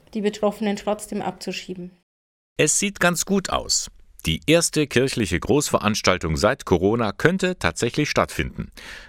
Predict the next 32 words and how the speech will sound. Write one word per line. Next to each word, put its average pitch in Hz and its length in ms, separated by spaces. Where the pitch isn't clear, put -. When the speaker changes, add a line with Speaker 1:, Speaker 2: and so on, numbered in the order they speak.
Speaker 2:
Der - 80
Katholikentag 78 760
in - 160
Stuttgart. - 580
Okay, - 240
bis - 160
dahin 85 260
dauert 135 220
es 110 120
noch 64 80
ein 67 100
bisschen. 147 400
Der 60 80
ist - 160
nämlich 82 400
vom 127 160
fünfundzwanzigsten 87 880
bis - 240
neunundzwanzigsten 76 1080
Mai 73 420
im 127 240
kommenden 78 540
Jahr. 76 340
Noch - 140
lange 60 240
hin, 131 260
aber 135 340
die 117 80
Vorbereitungen 82 760
laufen 110 360
auf 69 180
Hochtouren. 107 520